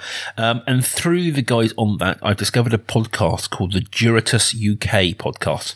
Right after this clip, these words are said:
This is a podcast, it interviews people who have had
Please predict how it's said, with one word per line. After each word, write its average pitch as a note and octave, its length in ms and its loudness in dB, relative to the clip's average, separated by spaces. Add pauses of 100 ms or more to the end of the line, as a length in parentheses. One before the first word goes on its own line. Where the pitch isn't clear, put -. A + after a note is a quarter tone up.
This C#3 400 0
is A2 580 2 (1300)
a B2+ 60 4
podcast, - 480 0
it A#2+ 80 -6
interviews A#2 480 2
people G#2 380 0
who G2 220 2
have G2 300 0
had F#2 440 -2